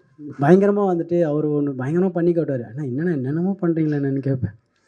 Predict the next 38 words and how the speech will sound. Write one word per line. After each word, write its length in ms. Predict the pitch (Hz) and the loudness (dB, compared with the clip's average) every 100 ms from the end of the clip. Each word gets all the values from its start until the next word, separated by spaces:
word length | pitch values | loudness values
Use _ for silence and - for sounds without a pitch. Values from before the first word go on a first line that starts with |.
| _ _ | _ _
"இதெல்லாம் 240 | - 190 139 | 0 2 2
எப்படி 380 | 143 - 214 | 0 0 -4
பண்றீங்கன்ட்டு." 720 | 185 170 156 147 147 139 135 127 | -2 -4 -2 -2 -4 -4 -6 -4
"இல்ல 180 | 147 160 | -4 -2
தம்பியா, 480 | 135 131 156 214 214 | -2 0 -2 -4 -6
தம்பி, 200 | - 143 | -4 -2
அதை 200 | 151 131 | -2 0
ஒண்ணும் 200 | 127 151 | 0 0
இல்ல 160 | 175 143 | 0 -2
தம்பியான்னுறாரு." 720 | 120 139 185 151 117 98 - _ _ _ _ _ _ - - - | -4 -2 0 0 0 -8 -14 _ _ _ _ _ _ -20 -20 -8
அவர் 200 | 143 135 | -2 4
பேச-, 340 | 220 214 - 208 | 4 4 2 4
பேசுறதே 360 | 233 220 233 | 4 0 -4
நம்ம 200 | 214 180 | 0 2
அது 160 | 147 143 | 2 0
பார்த்துனே 320 | 147 156 170 160 | 0 0 0 0
இருக்கலாம். 320 | 131 120 - - | -2 -8 -6 -2
அதுலயே 300 | 156 220 214 | 2 4 2
நம்ம 180 | 175 | 0
நிறைய 240 | 151 156 160 | 0 2 2
நடிப்பை 360 | 151 165 175 | 2 0 0
கத்துக்கலாம். 380 | 156 131 131 - - _ _ - | -2 -4 -10 -12 -18 _ _ 2
ஒரு 200 | 160 180 | 4 4
சின்ன 220 | 220 226 | 2 0
விஷயம் 340 | 233 220 220 202 | 0 0 -2 0
தான் 120 | 190 | 2
பேசுவாரு, 320 | 180 151 175 | 2 2 2
அதுல 260 | 208 160 139 | 2 -2 0
ஆயிரத்தெட்டு 520 | 151 220 214 185 196 | 2 2 0 0 0
ரியாக்ஷன் 220 | 202 196 | 0 0
கொடுப்பாரு. 340 | 170 143 131 | 0 0 -6
"யாரு 340 | 127 143 220 220 | -8 -8 -4 0
அந்த 140 | 175 | 0
மனுஷன் 360 | 147 143 151 143 | 2 0 -2 -2
இந்த 160 | 160 | -2
மாதிரி 240 | 180 180 170 | 0 0 -2
ரியாக்ஷன் 280 | 156 156 135 | -4 -6 -6
கொடுக்குறான்ட்டு?" 420 | 131 127 120 | -6 -4 -8